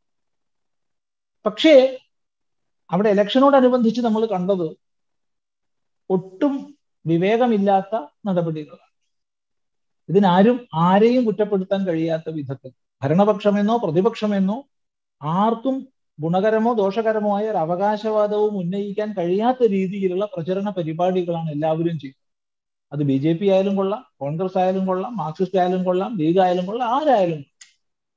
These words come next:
എല്ലാ പാർട്ടികളും ജനസഹസ്രങ്ങളെ ജനലക്ഷങ്ങളെ ഒത്തുചേർക്കുന്നതിലായിരുന്നു ഓരോ പാർട്ടിയും മത്സരിച്ചത്.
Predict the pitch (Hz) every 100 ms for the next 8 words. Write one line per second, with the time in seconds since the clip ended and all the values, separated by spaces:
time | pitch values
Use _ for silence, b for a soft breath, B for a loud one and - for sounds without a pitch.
0 | - 156 180 196 196 170 143 131 143 _
1 | _ _ _ _ _ _ _ _ _ _
2 | _ _ _ _ _ _ _ _ _ _
3 | _ _ _ _ _ _ _ _ _ _
4 | _ _ _ - _ _ _ _ - 123
5 | 165 220 240 233 160 185 185 233 226 226
6 | 240 220 214 208 - 247 247 240 220 190
7 | 262 226 208 208 208 208 190 175 185 202
8 | 208 214 185 220 190 175 185 185 175 160
9 | - 170 160 -